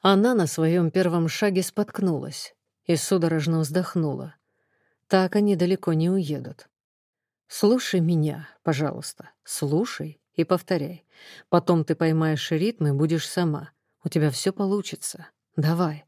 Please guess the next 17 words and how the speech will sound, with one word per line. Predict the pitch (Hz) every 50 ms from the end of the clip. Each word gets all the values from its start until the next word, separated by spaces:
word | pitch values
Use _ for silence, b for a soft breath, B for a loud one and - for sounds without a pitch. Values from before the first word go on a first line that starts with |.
| _ _ _ _ _ _ _ _ _ _ _ _ -
Два | 160 147 147 160 175 190
шага | 208 - - - 170 160 151 170
назад. | 160 170 185 175 151 147 151 170 160 - - - B B B B B B B
Еще | - 165 170 180 170 - - 202 196
один | 202 202 170 170 175 165 160
назад | 160 156 147 135 135 170 165 190 - - _ _ _ _
и | - 196
в | 180 151
бок. | 147 160 143 131 - - - b b b b b b
Два | 185 156 160 180 175
медленных, | 165 165 170 180 185 180 190 196 196 202 202 - - _ _ _
два | - 147 151 160 175 165
быстрых. | 147 151 139 - - - - - 156 - - _ _
Все | - - - 175
просто. | 165 - 214 247 240 - - - - 156 - _ _ _ _ _ _ _ _ _
Медленно, | - 170 180 202 202 180 156 165 165 160 160 165
медленно, | 160 165 196 254 262 220 160 143 147 143 139 147 170 -